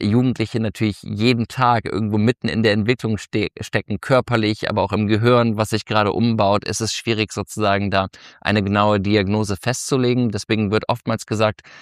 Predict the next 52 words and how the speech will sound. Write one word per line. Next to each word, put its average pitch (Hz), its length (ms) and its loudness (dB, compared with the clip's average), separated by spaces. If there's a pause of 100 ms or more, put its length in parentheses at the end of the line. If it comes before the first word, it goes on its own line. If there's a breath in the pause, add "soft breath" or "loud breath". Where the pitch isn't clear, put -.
(260 loud breath)
es 101 140 -4
besteht 117 360 0
ein 107 180 2
Bedarf, 98 460 2
das 107 160 -4
ist 101 120 -4
offensichtlich, 110 580 -4
das - 180 -4
geht 120 160 2
so 120 80 -2
ein 107 120 0
bisschen 113 240 -2
in 107 120 -2
die 101 60 2
Richtung, 107 280 -2
die 98 100 -2
Herr 98 100 -2
Stein 110 300 -4
eben 113 200 -2
angesprochen 110 560 -4
hat. 107 140 -2 (460 loud breath)
Ähm, 101 260 2 (360 loud breath)
aber 110 220 4
bei 101 120 4
der 104 140 4
Diagnose 107 520 4
tun 120 220 0
wir 113 80 4
uns 107 140 -2
ein 110 60 0
bisschen 101 200 -2
schwerer, 120 380 2
deswegen 107 380 0
wird 107 120 0
dann 104 100 0
oftmals - 440 -2
auch 98 100 -2
die - 160 -2
Anpassungsstörung 98 840 -2
sozusagen 95 480 -2
genutzt - 560 -2
als, 95 360 0
ähm, 95 300 0 (360 loud breath)
als - 260 -2
im - 220 2
positiven 123 520 2
Sinne 110 240 4
Sammelbecken 107 720 2
sozusagen, 98 720 -2
um, 101 260 -2
um, 98 300 0
ähm, 98 320 0